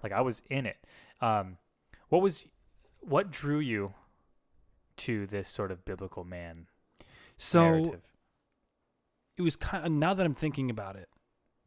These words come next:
Speaker 2: it's kind of weird because I inhabited the world of worship music, which at that time, like we said before, was very emotive and, um,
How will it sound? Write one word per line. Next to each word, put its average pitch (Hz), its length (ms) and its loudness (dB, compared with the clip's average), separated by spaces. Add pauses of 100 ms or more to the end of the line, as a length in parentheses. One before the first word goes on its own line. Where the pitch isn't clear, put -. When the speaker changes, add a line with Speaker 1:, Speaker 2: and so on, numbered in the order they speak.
(560)
Speaker 2:
it's - 140 -4
kind 185 220 0
of 143 140 0
weird 110 360 -4 (720)
because 131 760 -2 (1300)
I 135 280 2
inhabited 117 680 -2 (420)
the 131 100 -2
world 120 360 -4
of 107 160 -8 (280)
worship 156 340 2
music, 127 400 -4 (100)
which 131 200 -2
at 117 140 -8
that 120 100 -4
time, 123 160 -4
like 117 120 -6
we - 60 -6
said - 140 -8
before, 123 360 -2
was 117 180 -2
very 113 280 -6
emotive 120 600 -4 (500)
and, 113 280 -6
um, 104 420 -10